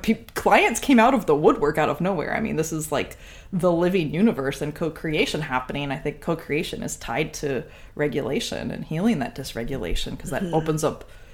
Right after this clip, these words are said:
Speaker 1: doors of what you're open to and what you're able to see and what the universe brings you. Uh,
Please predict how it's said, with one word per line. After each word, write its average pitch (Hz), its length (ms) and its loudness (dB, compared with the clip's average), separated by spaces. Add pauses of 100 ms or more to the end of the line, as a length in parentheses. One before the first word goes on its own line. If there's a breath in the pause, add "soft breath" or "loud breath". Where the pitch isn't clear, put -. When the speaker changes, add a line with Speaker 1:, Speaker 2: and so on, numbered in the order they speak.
(260 soft breath)
Speaker 1:
doors 170 400 4
of 143 180 -6
what 123 340 -2 (140)
you're 156 240 0
open 156 340 0
to 175 300 2
and 175 80 2
what - 140 -2
you're 139 80 2
able 147 180 0
to 151 120 -8
see 202 320 -2
and 156 80 0
what - 140 -6
the - 60 -10
universe 147 300 -4
brings 151 340 -6
you. 247 300 -2 (680 loud breath)
Uh, 196 220 4